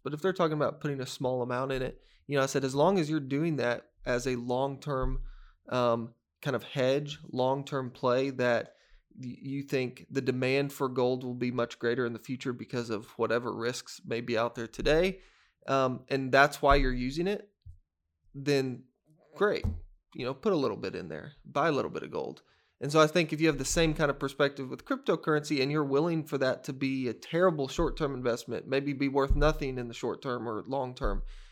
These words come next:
then I'm not gonna necessarily try to talk you out of it.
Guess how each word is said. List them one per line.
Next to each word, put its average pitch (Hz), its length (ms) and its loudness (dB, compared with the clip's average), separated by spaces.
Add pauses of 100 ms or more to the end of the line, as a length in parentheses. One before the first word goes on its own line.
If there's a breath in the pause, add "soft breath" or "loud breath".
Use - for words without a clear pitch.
(280 soft breath)
then 156 440 4
I'm 180 120 2
not 160 160 8
gonna 156 160 6
necessarily 143 320 2
try 139 100 2
to 120 80 2
talk 156 460 2
you 135 120 2
out 190 200 8
of 123 140 4
it. 139 180 -2